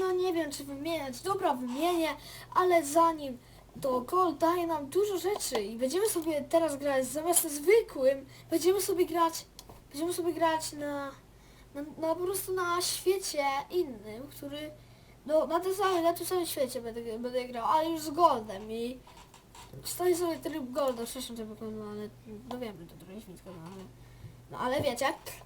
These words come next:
no dobra, e, to tak, e, zaczynajmy,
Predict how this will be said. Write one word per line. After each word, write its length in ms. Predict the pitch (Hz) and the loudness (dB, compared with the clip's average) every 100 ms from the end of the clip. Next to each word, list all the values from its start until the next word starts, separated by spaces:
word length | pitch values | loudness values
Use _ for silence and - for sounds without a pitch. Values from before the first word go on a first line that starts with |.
| 226 | -2
no 120 | 302 | 2
dobra, 340 | 277 214 - | 2 0 -4
e, 200 | 220 240 | -4 -4
to 120 | 247 | -6
tak, 260 | 294 247 202 - | -2 -2 -2 -6
e, 140 | 214 202 202 190 - - - - - - - - - - - - - - - - - 233 | -10 -10 -12 -14 -18 -20 -20 -20 -18 -18 -20 -20 -20 -20 -20 -20 -20 -20 -20 -20 -20 -12
zaczynajmy, 920 | 247 294 392 440 453 403 339 294 | -6 -4 0 2 2 2 2 2